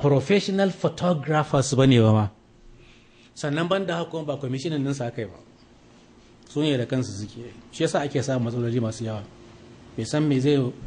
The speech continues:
wallafa, me zai ba zai yawa. Yaushe ya kamata ba shi, kaza da sauransu da sauransu. Sai an koyi wa'annan abubuwan. Ba mu so mutane su zama na paparazzis kamar yadda nace. Paparazzis su ne wasu mutane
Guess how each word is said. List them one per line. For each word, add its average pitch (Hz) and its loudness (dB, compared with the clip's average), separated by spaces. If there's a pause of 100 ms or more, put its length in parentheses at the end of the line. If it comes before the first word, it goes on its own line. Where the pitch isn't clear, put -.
(120)
wallafa, 131 -2
me 120 0
zai 120 -4
ba 113 -4
zai 113 -6
yawa. 110 -6 (680)
Yaushe 123 2
ya 156 4
kamata 139 0
ba 107 -6
shi, 101 -12 (260)
kaza 127 0
da 120 0
sauransu 113 0
da 98 -8
sauransu. 98 -10 (260)
Sai - 0
an 175 4
koyi 143 6
wa'annan 131 2
abubuwan. 127 6 (1700)
Ba 156 4
mu 180 4
so 175 2
mutane 147 2
su 131 -4
zama 127 0
na 123 0
paparazzis 127 -4
kamar 117 -4
yadda 117 -2
nace. 113 -4
Paparazzis 143 -4
su 156 -4
ne 156 0
wasu 151 -2
mutane 127 -4